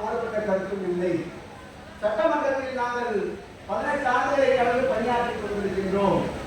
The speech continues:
அவர் எட்டு ஆண்டுகளை கடந்திருக்கின்றார். ஆனால் நாங்கள் குறிப்பில்லாமல் பேச முடியாது.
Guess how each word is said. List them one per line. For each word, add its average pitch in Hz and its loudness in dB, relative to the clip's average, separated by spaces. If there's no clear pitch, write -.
அவர் 208 8
எட்டு 220 6
ஆண்டுகளை 254 8
கடந்திருக்கின்றார். 190 6
ஆனால் 294 8
நாங்கள் - 4
குறிப்பில்லாமல் 302 6
பேச 269 6
முடியாது. 233 4